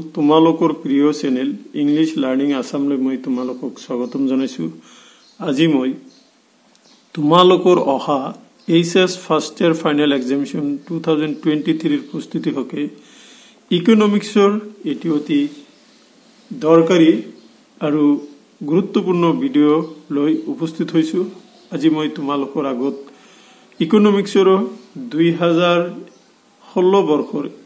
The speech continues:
এইচ এছ ফাৰ্ষ্ট ইয়াৰ ফাইনেল এক্সামিনেশ্যনৰ এটি কুৱেশ্যন পেপাৰ চলিউশ্যন লৈ আহিছোঁ। আৰু এই কুৱেশ্যন পেপাৰখনৰ পাৰ্ট এ, অৰ্থাৎ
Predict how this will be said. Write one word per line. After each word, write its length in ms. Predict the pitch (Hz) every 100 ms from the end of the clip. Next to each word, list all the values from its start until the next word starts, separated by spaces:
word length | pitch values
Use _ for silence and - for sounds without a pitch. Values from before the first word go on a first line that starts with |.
| _ -
এইচ 220 | 190 185 202
এছ 160 | 190 - -
ফাৰ্ষ্ট 260 | 175 165
ইয়াৰ 160 | 175 165
ফাইনেল 240 | - 156 147
এক্সামিনেশ্যনৰ 680 | 135 123 139 139 - 135 151 - - - - - - - - - - -
এটি 220 | 160 165 147 147 - -
কুৱেশ্যন 360 | 160 - 170 165
পেপাৰ 280 | 160 156 151 147 - - _ - - -
চলিউশ্যন 420 | - 160 - 156
লৈ 100 | 156 156
আহিছোঁ। 380 | 139 143 - - - - - -
আৰু 120 | 147
এই 120 | 143 139
কুৱেশ্যন 320 | - 165 - 190
পেপাৰখনৰ 600 | 190 170 170 165 165 160 -
পাৰ্ট 260 | 156 147 127 -
এ, 120 | 160 143 127 143
অৰ্থাৎ 320 | - 156